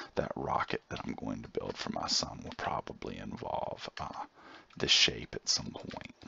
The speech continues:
And that is the fifteen diameter circle. And it starts like this with five, but this one does something a little different. It's gonna become more complex. We come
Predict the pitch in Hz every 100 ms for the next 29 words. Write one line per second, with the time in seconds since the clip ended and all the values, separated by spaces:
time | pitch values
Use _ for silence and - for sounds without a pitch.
0 | - - - - - - - - - -
1 | - - - 76 64 69 - - - 82
2 | - - - 73 73 - - - - -
3 | - - - - - - - - - -
4 | - - - - - - - - - -
5 | - - - - - - - - - -
6 | - - - - 67 - - - - -
7 | 64 - - 55 - - - - - -
8 | - - - 87 101 - - - - -
9 | - - - - - - - 64 - -
10 | 50 50 - - - - - - - -
11 | - -